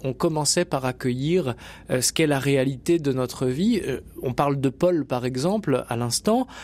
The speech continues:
Paul n'était pas naïf sur, euh, son parcours et il était capable de reconnaître ce qu'avait été sa vie avant la rencontre avec le Christ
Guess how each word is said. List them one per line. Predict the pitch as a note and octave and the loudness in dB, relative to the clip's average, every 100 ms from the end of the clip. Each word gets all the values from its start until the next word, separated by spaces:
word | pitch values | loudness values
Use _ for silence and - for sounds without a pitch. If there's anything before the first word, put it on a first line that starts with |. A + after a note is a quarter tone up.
| - - | -16 0
Paul | F#3+ A3 E3+ - | 2 4 2 2
n'était | C3+ D3 F3+ | 0 2 2
pas | F3 G3+ | 2 2
naïf | F#3 F3+ G3+ A3 G3+ - | 4 4 4 2 0 -2
sur, | - - E3+ E3 | -2 2 0 0
euh, | - C3 | -2 0
son | - C#3 | -2 0
parcours | D#3 C#3+ - A3+ A#3 F#3+ C#3 - | -2 -4 -2 2 4 2 0 0
et | C#3 C3 | 0 2
il | D3+ | 2
était | D3 D#3 | 2 2
capable | D3 C#3+ F3+ F3+ | 0 2 0 2
de | D3+ | 0
reconnaître | C#3 D3 E3 D#3 F3+ G3 D3 | 0 0 0 2 0 0 -2
ce | C3+ - | -2 0
qu'avait | C#3 B2+ C#3 | 0 2 2
été | C#3 E3 | 2 0
sa | D3 - C3 | 0 0 0
vie | D#3 G#3+ - | 0 0 0
avant | B2+ C3 F3+ A3+ - | -2 0 0 -2 -2
la | C3 A#2+ | -2 0
rencontre | C3+ C#3 G3 G3 | -2 -2 -2 -2
avec | B2+ B2+ - | -2 -2 -4
le | B2+ | -6
Christ | A#2 - A3 - | -4 0 0 0